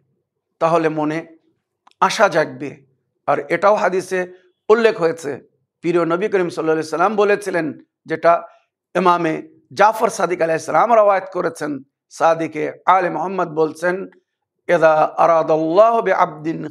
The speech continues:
খায়রা ইয়াকযিফু ফি কলবিহি হুব্বাল হুসাইন ওয়া হুব্বা জিয়ারাতিহি।"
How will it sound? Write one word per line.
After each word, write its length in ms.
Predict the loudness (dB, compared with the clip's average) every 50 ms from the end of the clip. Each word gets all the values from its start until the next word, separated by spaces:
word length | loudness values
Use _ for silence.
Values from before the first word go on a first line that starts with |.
| -8
খায়রা 380 | -4 -2 -2 0 0 0 -2 -2 -4 -8 _ _ _ _ _ _ _ _ _
ইয়াকযিফু 760 | -10 -2 2 2 2 2 0 -4 -6 -4 -4 -4 -4 -6 -8
ফি 320 | -8 -6 -6 -4 -4 -4 -6 -2 0
কলবিহি 500 | 0 0 0 -2 -4 -6 -8 -8 -10 -12
হুব্বাল 480 | -8 -6 -6 -6 -4 -4 -2 -2 -2 -4 -8
হুসাইন 540 | -16 -14 -6 -2 0 0 2 0 -2 -4 -8 -14 _ _ _ _ _ -6
ওয়া 100 | -6 -6
হুব্বা 400 | -4 -6 -8 -10 -6 -6 -6 -6
জিয়ারাতিহি।" 760 | -4 -4 -2 2 2 2 2 2 -2 -6 -8 -12 -14 -14 -14